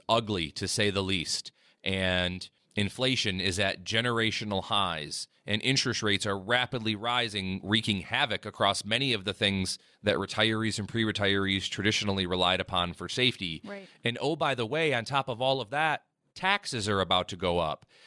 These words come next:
Speaker 1: And so when you look at all these things happening at the same time thereabouts,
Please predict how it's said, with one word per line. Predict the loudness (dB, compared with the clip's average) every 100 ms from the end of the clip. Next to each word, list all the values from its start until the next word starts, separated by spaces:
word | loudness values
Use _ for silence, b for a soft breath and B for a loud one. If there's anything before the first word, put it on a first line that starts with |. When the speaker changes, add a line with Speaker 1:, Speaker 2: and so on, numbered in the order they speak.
| B
Speaker 1:
And | -2
so | 0
when | 2 0
you | 0
look | 0 0
at |
all | 2 2
these | -2 -2
things | -2 0 0
happening | 0 0 0 -2
at |
the | -2
same | 0 0 0
time | 0 2 2 0
thereabouts, | 0 0 0 2 0 -2